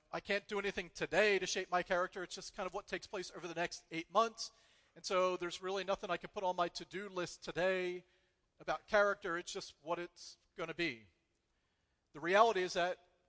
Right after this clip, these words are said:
your character is, is a result of statements you make today, actions you take today,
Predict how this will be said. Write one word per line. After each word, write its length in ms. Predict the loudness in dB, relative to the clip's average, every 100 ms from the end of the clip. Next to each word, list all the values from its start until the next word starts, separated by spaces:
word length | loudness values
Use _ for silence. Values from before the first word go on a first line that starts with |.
| _ _ -12
your 200 | -8 -4
character 520 | 4 4 4 -4 -6
is, 120 | -8 -14 -18 -18 -16
is 160 | -14
a 60 | -12
result 360 | -2 2 2 2
of 300 | -2 -2 -6 _ -18
statements 580 | -8 -6 -6 -8 -12
you 80 | -8
make 160 | -8 -8
today, 280 | -12 -14 -14 _ _ _ _ _ _ _ _ 0
actions 460 | 2 2 -4 -8
you 80 | -12
take 260 | -4 -6 -4
today, 280 | -8 -8